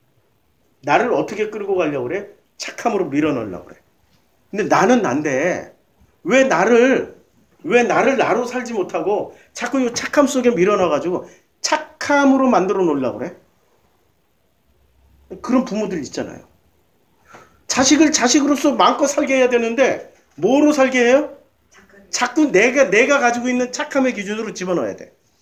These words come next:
Speaker 1: "너는 밤중에 일찍 들어와야 돼. 이씨, 넌 특별히 여자니까, 딸이니까 일찍 들어와."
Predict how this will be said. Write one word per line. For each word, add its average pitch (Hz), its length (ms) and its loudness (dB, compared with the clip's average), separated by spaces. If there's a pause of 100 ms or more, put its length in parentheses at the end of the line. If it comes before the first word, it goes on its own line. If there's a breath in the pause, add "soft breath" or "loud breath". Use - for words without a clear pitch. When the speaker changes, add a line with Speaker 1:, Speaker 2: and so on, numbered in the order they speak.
(680)
Speaker 1:
"너는 160 280 -6
밤중에 156 380 -4
일찍 - 340 -10
들어와야 127 320 -6
돼. 123 140 -10
이씨, - 360 -20
넌 156 240 -6
특별히 185 380 -6
여자니까, 147 680 -6
딸이니까 185 600 -8 (220)
일찍 - 300 -14
들어와." 185 340 0